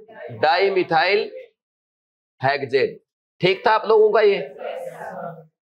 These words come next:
Next, इस वाले का बताओ। टू मिथाइल, टू इथाइल, टू इथाइल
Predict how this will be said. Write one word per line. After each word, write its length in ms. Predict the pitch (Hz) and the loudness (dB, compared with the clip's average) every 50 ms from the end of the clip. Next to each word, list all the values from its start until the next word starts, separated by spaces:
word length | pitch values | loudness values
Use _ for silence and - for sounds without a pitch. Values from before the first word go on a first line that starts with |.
| 117 135 | -2 0
Next, 300 | 175 202 208 202 - - - _ _ _ _ _ _ _ - - | 2 2 0 -2 -6 -10 -18 _ _ _ _ _ _ _ -2 0
इस 160 | 214 214 185 | 0 2 4
वाले 260 | 214 226 220 233 233 | 4 4 4 4 4
का 100 | 233 226 | 4 4
बताओ। 300 | 220 214 - 170 156 135 120 - - - _ _ _ - - - - - _ _ _ _ _ 262 - - - - - 185 190 190 185 190 - 175 175 165 - - 160 160 165 165 165 165 165 170 - 165 165 156 - - - - - - - - - - - - | 2 2 2 2 2 2 0 -2 -8 -18 _ _ _ -16 -14 -14 -14 -18 _ _ _ _ _ -20 -20 -20 -20 -14 -12 -12 -10 -10 -10 -10 -6 -6 -4 -4 -4 -6 -6 -8 -10 -12 -12 -10 -10 -10 -10 -8 -8 -6 -6 -6 -6 -8 -10 -12 -12 -16 -16 -12 0 2
टू 220 | 190 220 254 262 | 4 4 4 4
मिथाइल, 560 | 254 269 240 - 208 214 226 254 277 320 370 - - - _ _ _ _ - - - 415 440 - 440 440 - - - - - - - - - - - - - - - - 214 - - - | 2 2 2 2 2 2 4 4 4 2 0 -2 -4 -12 _ _ _ _ -14 -12 -12 -10 -12 -12 -12 -10 -8 -6 -4 -4 -4 -6 -4 -4 -4 -4 -4 -6 -4 -4 -4 -4 -4 -6 -2 0
टू 280 | 226 247 277 302 302 - | 2 2 2 2 0 2
इथाइल, 500 | 254 262 262 - 247 247 262 262 233 156 117 - - - - - - - - - - - - - - 359 370 - - 359 339 339 - - - _ _ _ _ _ 302 311 311 311 - - - - - 831 855 855 807 605 - - 427 - 440 - - - - - - - - 226 | 0 0 2 2 2 2 2 0 0 -2 -4 -6 -10 -14 -18 -20 -20 -20 -18 -16 -12 -12 -8 -8 -8 -8 -8 -10 -10 -8 -6 -6 -6 -8 -10 _ _ _ _ _ -18 -18 -16 -14 -10 -6 -6 -4 -4 -2 -2 0 0 0 0 0 0 0 0 0 0 0 0 -2 -4 -4 0 2
टू 160 | 214 226 262 | 4 4 4
इथाइल 440 | 277 277 - - 240 247 277 285 277 | 2 0 0 0 2 2 2 0 -2